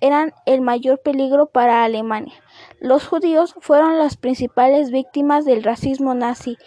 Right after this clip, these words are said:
pero también hubo otras víctimas como los romaníes, gitanos y las personas con discapacidades mentales o físicas. El racismo nazi. Durante años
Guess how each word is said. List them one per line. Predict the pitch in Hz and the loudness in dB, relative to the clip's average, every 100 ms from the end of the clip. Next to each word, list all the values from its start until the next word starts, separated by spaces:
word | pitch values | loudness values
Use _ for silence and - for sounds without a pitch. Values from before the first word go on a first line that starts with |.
| - - _ | -20 -20 _
pero | - 285 339 | 2 4 4
también | - 285 269 285 285 | 2 0 2 0 0
hubo | 269 285 | 2 2
otras | 277 285 262 | 2 2 0
víctimas | 254 277 - 294 294 320 | 0 -6 -4 -2 -2 -2
como | - 240 233 226 | -2 -2 -2 -4
los | 233 | -4
romaníes, | 240 226 214 240 269 320 339 _ _ _ | -4 -8 -6 -4 -4 -4 -8 _ _ _
gitanos | - 233 233 208 - - - _ - | -12 -2 0 0 -4 -16 -20 _ -2
y | |
las | 262 262 | 0 0
personas | - 247 269 285 | -2 -6 -4 -4
con | - 247 | -4 -4
discapacidades | 247 - 208 240 247 240 247 262 277 | -6 -8 -6 -6 -6 -2 0 0 -2
mentales | 214 233 254 277 311 - - | -6 -4 0 0 -2 -6 -8
o | 240 | -4
físicas. | 254 220 - - - - _ _ _ _ 466 466 _ _ _ _ _ _ _ _ _ _ _ _ _ | -4 -4 -8 -12 -12 -14 _ _ _ _ -20 _ _ _ _ _ _ _ _ _ _ _ _ _ _
El | 254 247 | 2 2
racismo | 254 - 285 311 311 302 | 0 0 -2 2 0 0
nazi. | 269 233 - 214 - _ - - - - - - - | 0 -2 -4 -10 -12 _ -20 -20 -20 -20 -20 -20 -2
Durante | 269 269 277 302 | 4 4 2 0
años | 294 330 370 392 392 | 0 0 -2 -4 -4